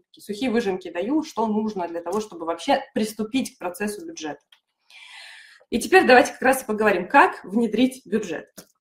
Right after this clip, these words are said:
Первое. Разработать форму бюджета. А, сегодня в «Барсетке шаблонов», которую я в конце покажу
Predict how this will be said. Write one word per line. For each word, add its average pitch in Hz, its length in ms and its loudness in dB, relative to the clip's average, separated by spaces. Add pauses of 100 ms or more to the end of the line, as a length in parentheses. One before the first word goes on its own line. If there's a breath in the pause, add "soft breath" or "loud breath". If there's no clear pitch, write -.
Первое. 208 420 0
Разработать 220 580 0
форму 214 340 0
бюджета. 180 580 -8
А, 185 280 0
сегодня 269 420 -2
в - 120 -16
«Барсетке 208 500 -6
шаблонов», 294 420 -2
которую 208 300 -4
я 208 80 -4
в 208 80 -8
конце 214 640 -4
покажу 190 560 -6